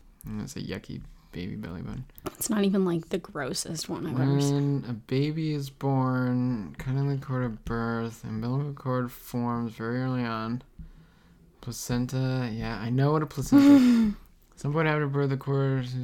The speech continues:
Speaker 1: an important function. Once cut and clamped, withers away. Innie or outie. This is the worst article ever.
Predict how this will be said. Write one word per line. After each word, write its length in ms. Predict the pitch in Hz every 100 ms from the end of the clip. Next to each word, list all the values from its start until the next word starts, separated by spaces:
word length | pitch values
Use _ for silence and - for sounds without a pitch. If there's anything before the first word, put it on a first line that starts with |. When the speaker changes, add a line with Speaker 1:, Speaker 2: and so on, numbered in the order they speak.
| 123
Speaker 1:
an 60 | 123
important 480 | 113 120 117 113 110
function. 580 | 110 107 - 110 110 117 - - - - - - - 131
Once 120 | 113
cut 160 | 131 127
and 100 | 123
clamped, 540 | 127 123 120 113 - 123
withers 320 | 113 123 123
away. 600 | 120 117 107 104 107 120 - - - - - - - -
Innie 260 | - 123 139
or 120 | 131
outie. 600 | 95 104 107 104 101 -
This 200 | 117 139
is 120 | 208
the 80 | 170
worst 380 | 131 127 131 -
article 380 | 113 117 113 98
ever. 380 | 98 95 98